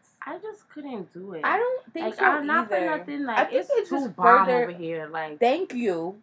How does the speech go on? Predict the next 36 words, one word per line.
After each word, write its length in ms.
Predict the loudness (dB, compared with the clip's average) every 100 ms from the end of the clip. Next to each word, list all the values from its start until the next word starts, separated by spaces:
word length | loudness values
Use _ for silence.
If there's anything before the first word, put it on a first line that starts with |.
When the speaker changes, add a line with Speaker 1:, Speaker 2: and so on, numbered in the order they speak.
| -16
Speaker 1:
you 200 | -10 -6
don't 320 | -4 -2 -2
need 200 | -4 -6
Speaker 2:
If 60 | -2
Speaker 1:
nothing 220 | -2 0
Speaker 2:
anything, 220 | -2 -2
Speaker 1:
else. 300 | -4 -8 -8
Speaker 2:
nah, 60 | -8
I 260 | -8 -10
wouldn't 180 | -14 -16
have 100 | -20 _
two 60 | -20
niggas 400 | -20 -20 -20 -20
even 140 | -20 -20
if 60 | _ _
I 40 | -20
could. 260 | -20 -18 -18 _ _ _ _ _ _ _ _
I 60 | -8
Speaker 1:
You 80 | -8
Speaker 2:
wouldn't. 200 | -12 -14
Speaker 1:
wouldn't? 360 | -12 -14 -16 _ _ _ -6
Speaker 2:
I 60 | -4
don't 220 | -4 -6
think 240 | -8 -10
so 260 | -8 -4 -4
Speaker 1:
No, 120 | -6
Speaker 2:
because 380 | -6 -4 -4 -6
Speaker 1:
I 80 | -12
couldn't 260 | -18 -8
Speaker 2:
I 100 | -4 -4
Speaker 1:
do 80 |
Speaker 2:
couldn't, 160 | -4 -8
Speaker 1:
it. 120 | -10 -2
Speaker 2:
I 100 | 0
don't 180 | 0 -4
wanna 260 | -4 -4